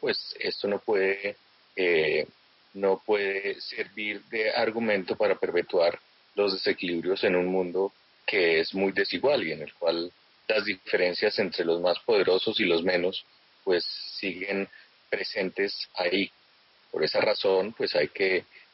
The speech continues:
eh, efectivamente entrar en una especie de globalización dos punto cero,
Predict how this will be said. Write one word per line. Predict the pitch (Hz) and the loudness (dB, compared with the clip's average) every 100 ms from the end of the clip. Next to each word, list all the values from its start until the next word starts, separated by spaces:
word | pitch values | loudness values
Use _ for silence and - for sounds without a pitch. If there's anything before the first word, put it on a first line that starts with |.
| - | 0
eh, | 90 - | 2 2
efectivamente | 101 101 - 95 98 107 98 - 110 104 - - _ 107 | 0 0 2 2 4 2 0 -2 -2 -4 -6 -14 _ -2
entrar | 98 101 101 | 0 2 4
en | 107 | 4
una | 110 120 | 2 0
especie | - 113 - | 0 -4 -2
de | 113 | -2
globalización | 107 92 92 - - 101 101 | 2 2 0 -6 -2 0 2
dos | 117 - | 0 0
punto | 131 117 110 | -2 0 0
cero, | - 117 - | -2 -2 -4